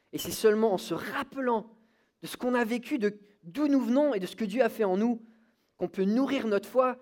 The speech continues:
et se projeter le futur en disant, « Voilà, Dieu, tu as fait ça, je sais que tu peux continuer de le faire. » Je vous invite à lire avec moi,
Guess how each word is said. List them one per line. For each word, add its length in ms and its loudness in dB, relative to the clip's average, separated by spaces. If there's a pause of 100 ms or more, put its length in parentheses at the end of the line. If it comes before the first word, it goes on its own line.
(140)
et 60 -6
se 60 -8
projeter 380 0
le 60 2
futur 340 -2
en 60 -4
disant, « 220 -4
Voilà, 240 2
Dieu, 160 -4
tu 140 -4
as 40 0
fait 120 -4
ça, 160 -2
je 100 -8
sais 140 -8
que 40 -20
tu 80 -16
peux 120 -14
continuer 320 -10
de 60 -8
le 60 -12
faire. » 200 -18 (1600)
Je 60 -14
vous 60 2
invite 220 0
à 60 6
lire 160 2
avec 200 0
moi, 300 0